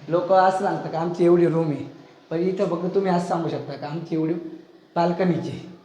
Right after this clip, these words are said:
तर प्राईस पंचावन्न लाख आहे. तुम्हाला आवडलं तर सांगा, आपण निगोशिएबल होऊन जाईल, त्याच्यात काही टेन्शन नका घेऊ. व्हिडिओ लाईक करा, सबस्क्राईब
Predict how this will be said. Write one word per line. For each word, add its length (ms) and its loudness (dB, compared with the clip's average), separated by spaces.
तर 60 -8
प्राईस 380 0
पंचावन्न 500 0
लाख 120 4
आहे. 180 -6
तुम्हाला 240 -4
आवडलं 540 0
तर 280 -2
सांगा, 240 -2
आपण 300 -2
निगोशिएबल 520 -2
होऊन 180 0
जाईल, 260 -8
त्याच्यात 220 -8
काही 180 -8
टेन्शन 360 -10
नका 280 -10
घेऊ. 80 -14
व्हिडिओ 280 2
लाईक 260 2
करा, 220 0
सबस्क्राईब 420 -8